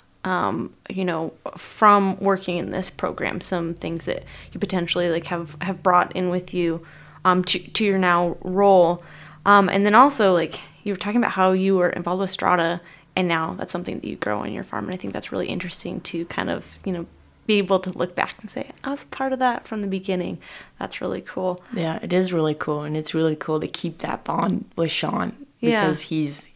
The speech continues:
Speaker 2: he's like a father figure to me. He
Speaker 1: Yeah.
Speaker 2: taught me a lot. Like you're saying, he taught me a lot of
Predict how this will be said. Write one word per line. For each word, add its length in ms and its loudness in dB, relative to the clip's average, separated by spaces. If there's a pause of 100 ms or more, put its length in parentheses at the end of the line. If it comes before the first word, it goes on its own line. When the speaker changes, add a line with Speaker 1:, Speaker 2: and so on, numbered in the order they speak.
(140)
Speaker 2:
he's 180 -4
like 160 -4
a 80 -2
father 380 -2
figure 340 4
to 140 -4
me. 140 2
He 80 4
Speaker 1:
Yeah. 160 4
Speaker 2:
taught 240 4
me 100 8
a 100 6
lot. 300 2
Like 160 -6
you're 80 -2
saying, 340 0
he 120 -6
taught 200 -4
me 120 2
a 80 2
lot 180 2
of 260 -4